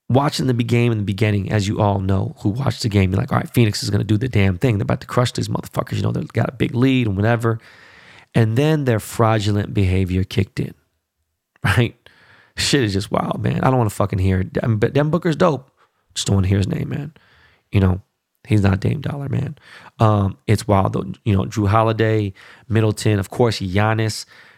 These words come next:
really out there showing how fucking resilient the Bucks are. This is, uh, turned into a, I mean, I said it was trash 'cause of fucking refs and all this other shit. This is turning into a pretty fucking incredible series, man. I put my foot in my mouth in previous comments, but it's over.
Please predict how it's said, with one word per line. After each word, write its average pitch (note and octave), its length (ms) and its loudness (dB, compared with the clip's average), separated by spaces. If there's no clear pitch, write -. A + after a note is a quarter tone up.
really B2+ 260 4
out G#2 220 0
there G2+ 160 2
showing G2+ 360 0
how F#2+ 200 -2
fucking G#2 420 0
resilient F#2+ 540 0
the G#2+ 80 -2
Bucks G2+ 340 0
are. G2 340 2
This B2+ 200 2
is, A2+ 320 2
uh, G#2 240 2
turned G#2+ 180 4
into G2+ 200 0
a, G2 60 2
I - 40 0
mean, G2 160 2
I F#2+ 40 2
said - 140 -2
it - 20 0
was F2+ 140 -6
trash G#2 320 0
'cause - 160 -6
of G#2+ 40 -10
fucking A2 300 -4
refs A2+ 260 0
and A#2 80 2
all A2 60 4
this G2+ 100 -2
other G#2 120 -2
shit. G#2+ 240 -2
This B2+ 160 0
is A#2+ 80 -4
turning A2 240 0
into G#2+ 160 -4
a G#2+ 60 0
pretty G2 200 -2
fucking - 280 -4
incredible - 340 -4
series, - 380 -6
man. - 200 -8
I A#2+ 140 0
put - 100 -2
my G#2+ 120 4
foot B2+ 200 2
in A#2+ 60 2
my A2+ 80 2
mouth G#2+ 380 0
in G2+ 80 -4
previous A2 440 0
comments, A#2+ 540 0
but A2 160 2
it's C3 120 -2
over. - 400 -2